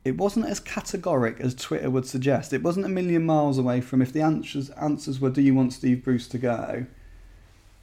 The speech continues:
I think it was, like, fifty percent said yes, they do, twenty-five percent said no, twenty-five percent said undecided.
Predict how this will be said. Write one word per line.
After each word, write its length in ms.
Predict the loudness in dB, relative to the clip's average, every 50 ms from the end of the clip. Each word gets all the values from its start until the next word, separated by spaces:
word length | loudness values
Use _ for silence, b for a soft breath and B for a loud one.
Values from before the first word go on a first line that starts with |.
| b b -2 2
I 60 | 4
think 120 | 4 6
it 40 | 4
was, 100 | 4 2
like, 120 | 0 0 2
fifty 280 | 0 -2 0 0 0
percent 360 | 0 0 2 2 2 2 2
said 120 | 0 2 2
yes, 240 | 4 4 2 0 -2
they 160 | -2 -2 -2
do, 440 | 0 2 2 2 2 2 0 -2 -4 b b b b b b -16 -4
twenty-five 520 | 2 4 4 4 4 2 0 0 0 -2
percent 280 | -2 -2 0 0 0 0
said 140 | 0 2
no, 480 | 4 4 4 4 2 2 0 0 -2 -4 -6 -12 _ -20 -20 -20 -20 -20 _ _ _ _ -20 -6
twenty-five 460 | 0 2 2 2 4 2 2 0 0 -2
percent 280 | -2 -2 -2 -2 -2
said 120 | -2 -4 -2
undecided. 920 | 2 2 2 2 2 -2 -2 0 0 2 2 0 -2 -4 -6 -8 -10